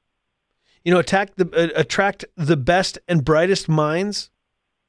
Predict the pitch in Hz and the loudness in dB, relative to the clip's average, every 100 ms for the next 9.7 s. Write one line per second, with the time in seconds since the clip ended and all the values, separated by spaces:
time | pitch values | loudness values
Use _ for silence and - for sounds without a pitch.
0 | _ _ _ _ _ _ _ _ _ 170 | _ _ _ _ _ _ _ _ _ 0
1 | 160 160 147 143 175 180 202 196 - 165 | 2 2 2 4 2 4 2 2 0 4
2 | 151 170 196 214 202 - _ _ _ _ | 4 2 0 -4 -6 -10 _ _ _ _
3 | _ _ _ _ _ _ _ _ _ _ | _ _ _ _ _ _ _ _ _ _
4 | _ 180 170 185 - 175 185 185 165 - | _ 2 4 4 2 0 0 0 -4 -4
5 | - 170 - 185 147 160 156 160 147 127 | 0 0 2 0 2 2 4 4 2 -2
6 | _ _ _ _ 160 147 135 - 180 180 | _ _ _ _ 2 2 0 0 0 2
7 | 180 156 160 143 165 165 175 165 175 185 | 0 2 0 0 0 2 0 0 2 2
8 | 190 - _ _ _ _ _ _ _ _ | 0 -4 _ _ _ _ _ _ _ _
9 | _ 160 175 160 131 156 196 | _ 2 2 0 0 0 0